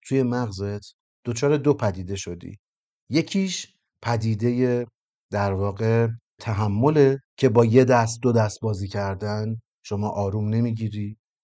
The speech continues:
شما ارضا نمیشی، لذت رو احساس می‌کنی کافی نبود، پس باید بیشتر این کار رو انجام بدی.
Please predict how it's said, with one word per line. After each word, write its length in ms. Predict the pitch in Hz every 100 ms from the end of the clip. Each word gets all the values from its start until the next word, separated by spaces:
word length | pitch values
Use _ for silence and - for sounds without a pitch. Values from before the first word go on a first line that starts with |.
| _
شما 320 | - 104 101 104
ارضا 480 | 107 101 101 107
نمیشی، 680 | 104 113 117 113 - 104 104 - _ _ _ _ -
لذت 520 | 110 98 92 113 117
رو 100 | 113
احساس 400 | 107 98 104 -
می‌کنی 300 | 107 104 101
کافی 320 | 101 95 104
نبود، 300 | 104 104 101
پس 200 | 90 95
باید 220 | 95 98 92
بیشتر 360 | 95 - 113
این 120 | 131
کار 140 | 127 123
رو 60 |
انجام 340 | 117 110 104 104
بدی. 360 | 98 98 98